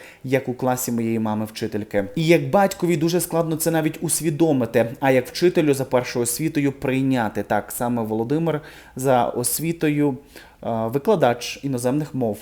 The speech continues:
«Але всі наші діти, — пише Остапчук, — наш світ і наше майбутнє. І водно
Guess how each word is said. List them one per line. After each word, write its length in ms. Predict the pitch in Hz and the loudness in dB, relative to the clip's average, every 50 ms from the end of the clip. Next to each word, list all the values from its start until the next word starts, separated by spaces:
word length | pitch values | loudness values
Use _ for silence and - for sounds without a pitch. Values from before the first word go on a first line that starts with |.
| - - - - - - - | -12 -20 -20 -20 -10 -2 2
«Але 140 | 139 160 | 4 4
всі 200 | 170 - - 220 | 4 4 2 2
наші 240 | 208 208 208 - 202 | 2 2 2 0 -2
діти, — 280 | 165 160 165 - - 113 | -2 -2 -2 -2 -2 -4
пише 240 | 107 113 113 - 120 | -4 -4 -4 -4 -6
Остапчук, — 500 | 117 - 143 139 - - 180 165 - 143 | -4 -4 -6 -6 -2 -2 -2 -2 0 -2
наш 220 | 139 127 127 - | -2 -2 -2 -4
світ 380 | - - - 147 156 165 160 143 | -6 -6 -6 -4 -4 -2 -2 0
і 40 | 131 | 0
наше 260 | 127 123 123 - 131 | 0 -2 -2 -2 -2
майбутнє. 600 | 120 123 120 123 120 120 117 - - 117 107 107 - - - - - - - | -2 -2 -2 0 -2 -2 -2 -2 -4 -4 -4 -6 -8 -12 -18 -20 -16 -8 -4
І 80 | 165 | 0
водно 500 | 151 170 160 151 180 185 190 196 190 190 | 2 2 2 4 4 4 4 4 4 2